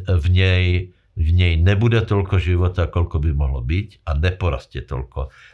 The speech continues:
lebo to sú Bože-, to je jeden z Božích princípov. No potom je kapitola osem a tam je, e, svietnik, e, sedem ramení, to viete, že sedem lampad, e,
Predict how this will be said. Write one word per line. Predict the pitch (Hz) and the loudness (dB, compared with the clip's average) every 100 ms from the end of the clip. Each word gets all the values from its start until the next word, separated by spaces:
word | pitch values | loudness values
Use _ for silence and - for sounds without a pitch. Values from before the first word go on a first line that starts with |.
| - | -4
lebo | 90 92 | 0 2
to | 92 90 | 0 -2
sú | 90 | -2
Bože-, | 80 80 90 - | 0 0 -2 -2
to | 101 | 0
je | 90 | 2
jeden | 104 110 104 | 2 0 0
z | 82 | 0
Božích | 80 80 - | 0 -2 -4
princípov. | 65 62 - - 52 50 - _ _ _ _ _ _ _ _ _ _ | -6 -8 -8 -16 -16 -16 -18 _ _ _ _ _ _ _ _ _ _
No | - - | -2 0
potom | 131 160 139 | 0 0 0
je | 127 | 0
kapitola | 123 127 - 123 113 | 0 -2 -2 -2 0
osem | 98 92 101 95 107 117 - | -2 -2 0 0 0 -2 -2
a | 90 | -2
tam | 90 101 107 | 0 -2 0
je, | 107 104 101 101 | 0 0 0 0
e, | 98 92 92 87 | -2 0 0 0
svietnik, | - 98 90 - 82 85 95 95 _ _ _ _ _ - | 0 0 0 0 0 0 -2 -6 _ _ _ _ _ -4
e, | 87 85 | 0 0
sedem | - 110 101 98 | 0 0 0 2
ramení, | 95 95 90 90 90 | 2 2 2 2 0
to | 85 | 0
viete, | 82 80 82 | -2 -2 -2
že | 73 | -2
sedem | - 85 80 78 | -2 -2 0 0
lampad, | 80 80 - 87 | 0 -2 -2 -2
e, | - | -2